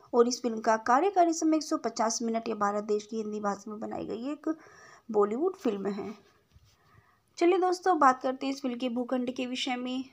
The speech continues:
फिल्म एक हिल स्टेशन से शुरू होती है, जहां नारायण अपनी पागल पत्नी यशोदा की देखभाल करता है, जो एक शरण में है।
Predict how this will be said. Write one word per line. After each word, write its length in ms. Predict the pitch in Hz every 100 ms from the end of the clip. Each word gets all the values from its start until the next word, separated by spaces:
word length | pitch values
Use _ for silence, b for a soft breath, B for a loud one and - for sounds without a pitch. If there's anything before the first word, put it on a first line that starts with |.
| _ - -
फिल्म 200 | 359 403 -
एक 160 | 302 294
हिल 260 | 277 240
स्टेशन 420 | 247 254 254 254 254
से 140 | 262
शुरू 260 | 247 233 233
होती 240 | 233 233
है, 60 | 233
जहां 200 | 240 233
नारायण 360 | 214 214 220
अपनी 440 | 220 226 220 233 b b b b b -
पागल 280 | 254 254 381
पत्नी 480 | 370 359 302 294
यशोदा 320 | 269 262 233 233
की 160 | 240
देखभाल 440 | 233 214 208 254 -
करता 340 | 214 208 214
है, 160 | 208 208
जो 280 | 214 214 -
एक 140 | 233
शरण 280 | - 220 220
में 240 | 214 208
है। 320 | 214 254 269